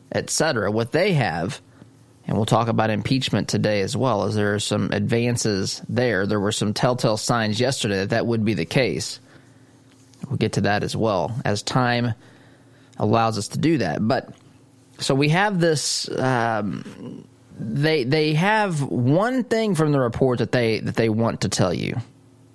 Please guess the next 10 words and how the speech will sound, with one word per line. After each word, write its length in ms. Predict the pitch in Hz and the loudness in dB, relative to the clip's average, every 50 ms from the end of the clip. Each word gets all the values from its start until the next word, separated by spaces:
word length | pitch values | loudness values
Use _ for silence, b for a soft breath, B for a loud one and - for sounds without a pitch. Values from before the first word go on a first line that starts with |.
| - - - - - | -20 -20 -20 -8 -2
And 120 | - 107 113 | 0 2 2
that 180 | 113 101 95 | 2 2 2
one 300 | 107 120 151 185 202 190 | 0 0 0 0 0 0
thing 400 | - 180 165 160 156 151 151 139 | 0 2 2 2 2 2 2 0
is 300 | - - 127 151 135 123 | 0 0 0 0 0 0
that, 400 | 110 113 113 110 110 104 - B B B B B B B B B B B B B B B B B B _ - - - | 0 0 2 0 0 -2 -4 B B B B B B B B B B B B B B B B B B _ -20 -8 -4
in 140 | - 117 123 | 0 2 2
the 180 | 123 120 120 67 | 2 2 2 0
opinion 680 | 104 - - - 165 180 185 180 175 170 165 165 147 - | -2 0 0 2 2 2 2 2 2 2 0 0 0 0
of 480 | - 117 120 120 120 120 117 113 - | 0 0 2 2 2 0 -2 -4 -8